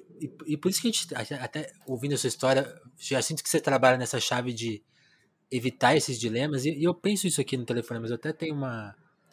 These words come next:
um episódio que eu falei mais longamente sobre isso, que eu falei assim, eu, eu, eu, a gente estimula que as pessoas a-, participem do Apoia-se pro telefonema existir, mas a gente não estimula, assim, eu, eu vejo uma,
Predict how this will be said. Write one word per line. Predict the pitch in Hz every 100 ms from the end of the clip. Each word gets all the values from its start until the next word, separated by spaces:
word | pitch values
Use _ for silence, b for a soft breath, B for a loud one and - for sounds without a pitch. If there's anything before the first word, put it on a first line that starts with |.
| b b b -
um |
episódio | 117 127 127
que | -
eu |
falei | - 123 120
mais | 120 113
longamente | 120 117 113 107
sobre | 120 110
isso, | 123 -
que | - 147
eu |
falei | 131 143 139
assim, | - 131 110 _ _ _ _ _ _ _ _
eu, | 113 123
eu, | 151 131
eu, | - 123 - -
a | -
gente | 120
estimula | - - 139 156
que | 185
as | -
pessoas | - 143 117 131
a-, | 113 - - _ -
participem | 123 - 131
do | 120
Apoia-se | 107 131 160 165 - _ _
pro | - 175
telefonema | 190 180 175 170
existir, | 170 165 - - 147 127 _ _ _ _ _ _ _ _ _
mas | 127 135
a |
gente | 156 -
não | 175 170 160
estimula, | 139 - 135 131 190 143 - - -
assim, | -
eu, | 123
eu | 123 131 131
vejo | 120 143 143
uma, | 139 123 113 104